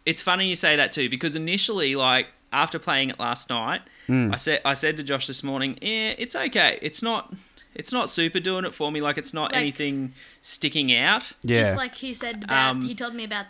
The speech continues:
Speaker 3: Thief,
Speaker 1: like I
Speaker 3: and
Speaker 1: said
Speaker 3: that's,
Speaker 1: about Thief,
Speaker 3: yeah.
Speaker 1: and I said it's, it is better in the fact, like, the map's a lot better and
Speaker 2: Yeah.
Speaker 1: i-, it's a little bit more intuitive and that sort of thing.
Speaker 2: Mm.
Speaker 1: But, um, and the cool thing is they, um,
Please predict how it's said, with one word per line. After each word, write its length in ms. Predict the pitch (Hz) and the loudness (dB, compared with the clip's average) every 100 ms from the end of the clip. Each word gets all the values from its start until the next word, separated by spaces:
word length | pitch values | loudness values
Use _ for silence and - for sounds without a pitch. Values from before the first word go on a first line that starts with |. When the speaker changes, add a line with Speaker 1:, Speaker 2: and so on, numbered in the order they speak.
| - | -4
Speaker 3:
Thief, 80 | - | 0
Speaker 1:
like 140 | 160 | 0
I 20 | |
Speaker 3:
and 80 | 143 | 0
Speaker 1:
said 140 | 180 | 2
Speaker 3:
that's, 100 | 170 | 4
Speaker 1:
about 240 | 147 127 - | 6 4 4
Thief, 220 | 127 120 | 2 2
Speaker 3:
yeah. 140 | 95 95 | 0 -2
Speaker 1:
and 140 | 139 | 2
I 40 | 139 | 2
said 200 | 135 160 | 2 0
it's, 300 | 165 - - 117 | 0 -4 -6 -2
it 120 | 156 | 0
is 140 | 185 | 2
better 260 | 165 156 143 | 4 4 4
in 120 | 135 | 2
the 60 | 120 | -2
fact, 320 | 127 120 - | -2 -4 -4
like, 160 | 117 - | -8 -6
the 40 | |
map's 300 | 104 107 - | -4 -4 -4
a 60 | 113 | -8
lot 160 | 117 | -6
better 280 | 113 110 110 | -6 -6 -4
and 240 | 110 110 120 | -6 -8 -6
Speaker 2:
Yeah. 320 | 117 113 107 | 0 2 2
Speaker 1:
i-, 140 | - - | -2 -4
it's 220 | 139 139 | -2 0
a 40 | 135 | 0
little 180 | 135 120 | 0 0
bit 220 | 117 - _ - | -2 -4 _ -8
more 240 | 131 113 | -4 -4
intuitive 460 | 110 - 113 110 113 | -4 -4 -4 -6 -6
and 100 | 107 | -8
that 160 | - | -8
sort 160 | - 98 | -8 -8
of 60 | |
thing. 320 | 110 110 107 160 - | -8 -8 -8 -10 -6
Speaker 2:
Mm. 320 | - 120 104 95 | 2 4 4 0
Speaker 1:
But, 240 | 131 120 120 | 0 0 2
um, 240 | 120 113 | 0 0
and 100 | 165 | 0
the 60 | 170 | 2
cool 180 | 202 196 | 2 0
thing 200 | 190 165 | 0 -2
is 220 | 147 - | -4 -2
they, 280 | 131 131 131 | 0 2 2
um, 280 | 123 113 | 0 -4